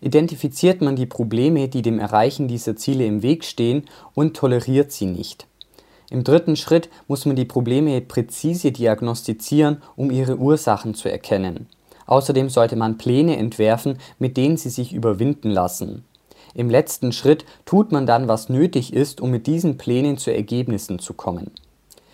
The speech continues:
Die Schritte sollten dabei in der richtigen Reihenfolge absolviert werden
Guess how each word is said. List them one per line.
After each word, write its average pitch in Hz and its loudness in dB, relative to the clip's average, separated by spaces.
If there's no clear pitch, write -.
Die 147 2
Schritte 175 2
sollten 139 2
dabei 123 4
in 120 -4
der 113 -2
richtigen 113 -4
Reihenfolge 104 2
absolviert 110 -2
werden 127 2